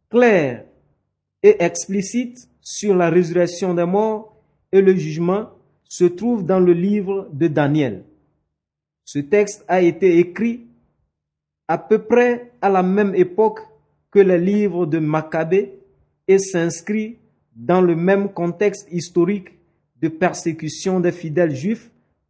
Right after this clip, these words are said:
par le roi Antiochus, tel que reflété dans notre lecture.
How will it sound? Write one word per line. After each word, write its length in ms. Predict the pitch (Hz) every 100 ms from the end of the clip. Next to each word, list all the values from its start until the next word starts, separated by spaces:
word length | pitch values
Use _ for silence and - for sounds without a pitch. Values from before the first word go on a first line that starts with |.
| -
par 220 | 180 180
le 140 | 170 156
roi 400 | 156 170 160 156
Antiochus, 720 | 147 156 151 151 220 - - _ _ _ _ _
tel 260 | 180 175 175
que 80 |
reflété 840 | 131 139 - 165 160 180 190 190 - _ _ _ _
dans 180 | 151 156
notre 500 | 156 160 160 160 -
lecture. 680 | 131 131 143 - 139 113 98